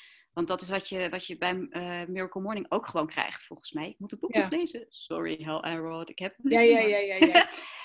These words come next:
Speaker 1: <laughs> Ehm, eh, maar dat is inderdaad veel interessanter. Hoe hou ik het vol? En hoe zorg ik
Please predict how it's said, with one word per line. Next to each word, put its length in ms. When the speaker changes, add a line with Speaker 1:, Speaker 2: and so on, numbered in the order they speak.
Speaker 1:
<laughs> 380
Ehm, 160
eh, 360
maar 160
dat 180
is 160
inderdaad 460
veel 300
interessanter. 680
Hoe 200
hou 220
ik 80
het 100
vol? 480
En 160
hoe 180
zorg 340
ik 260